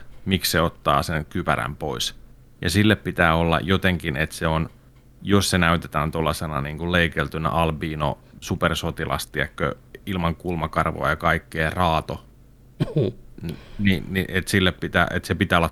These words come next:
Speaker 1: tosi tunteellinen se hetki ja tehty se tosi hyvin, että se oikeuttaa sen, että se ottaa sen kypärän pois.
Speaker 2: Kyllä. Mä olisin tyytyväinen siinkin, että se ottaa kypärän pois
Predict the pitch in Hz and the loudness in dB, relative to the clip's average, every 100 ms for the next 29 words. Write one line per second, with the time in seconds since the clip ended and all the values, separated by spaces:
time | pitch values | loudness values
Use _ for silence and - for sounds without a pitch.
0 | - 110 98 92 85 85 82 71 64 65 | 6 6 6 2 0 -2 0 0 0 -2
1 | 67 85 82 85 - 67 69 92 - 76 | -2 -4 -2 -2 -2 -4 0 0 0 -10
2 | - - 87 80 71 87 73 64 78 69 | -12 -2 -2 -2 -4 -4 -2 -4 -4 -4
3 | 85 - 90 85 80 69 - 57 62 71 | -2 0 2 2 0 -4 -4 -4 -4 -4
4 | 65 - - - 80 80 76 78 65 - | -6 -6 -8 -4 -2 -2 -4 -6 -4 -4
5 | - - - - - - - 117 - - | -6 -12 -14 -16 -20 -4 0 0 -2 -2
6 | - 170 196 214 196 170 143 165 147 127 | 6 8 8 4 4 4 4 4 4 4
7 | 139 143 123 117 175 165 117 104 - 107 | 6 6 6 6 4 4 4 4 2 4
8 | 104 - | 4 2